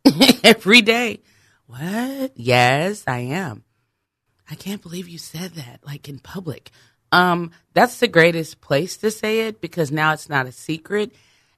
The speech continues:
and you hold yourself accountable and others can too. Oh,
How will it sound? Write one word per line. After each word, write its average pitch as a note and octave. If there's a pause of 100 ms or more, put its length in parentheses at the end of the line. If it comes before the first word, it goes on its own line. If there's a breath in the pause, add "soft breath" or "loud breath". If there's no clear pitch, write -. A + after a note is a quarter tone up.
and D#3+
you F3
hold A3
yourself G#3+
accountable G3
and D3+
others D3+
can C3
too. D#3 (300 soft breath)
Oh, A3+